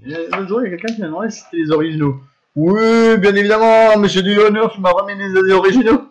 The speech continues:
<laughs> Non, mais ce sont des copies, tout simplement. Mais, euh, c'est la copie des vrais, hein, parce que ça, pour, euh, des co-, des copies de qualité, elles sont vraiment super de qualité, hein, je vous assure.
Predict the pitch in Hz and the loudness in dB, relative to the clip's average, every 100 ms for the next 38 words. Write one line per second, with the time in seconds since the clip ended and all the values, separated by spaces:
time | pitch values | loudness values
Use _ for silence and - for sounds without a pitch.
0 | 349 320 - 339 330 - 349 - 269 294 | -2 -2 0 -2 -2 -4 -4 -2 0 0
1 | 262 240 208 185 214 269 277 269 208 175 | -4 -6 -6 -2 2 4 4 4 4 2
2 | 156 151 180 185 196 370 415 330 220 214 | 0 -4 -2 0 -2 -2 2 2 0 -4
3 | 233 330 427 381 196 - _ _ _ _ | -4 -2 -2 -2 -2 -6 _ _ _ _
4 | _ _ 135 143 156 143 127 123 123 113 | _ _ 0 2 4 4 2 0 -2 -2
5 | 131 220 302 302 269 233 214 156 170 135 | -4 -2 0 2 2 2 2 0 0 -4
6 | - 127 117 110 110 196 214 220 180 123 | -6 -6 -4 -4 -4 -4 -4 -4 -8 -8
7 | 120 110 110 113 151 127 120 139 131 - | -6 -6 -10 -10 -8 -6 -6 -6 -10 -14
8 | - 135 143 143 220 202 139 120 - 127 | -6 -4 -2 0 0 2 -2 -4 -8 -8
9 | 185 220 - - 226 190 233 190 160 160 | -6 -6 -10 -10 -10 -4 -4 -4 -6 -6
10 | 143 135 285 160 175 139 123 135 131 240 | -6 -6 -6 -6 -8 -12 -8 -8 -8 -10
11 | 247 | -14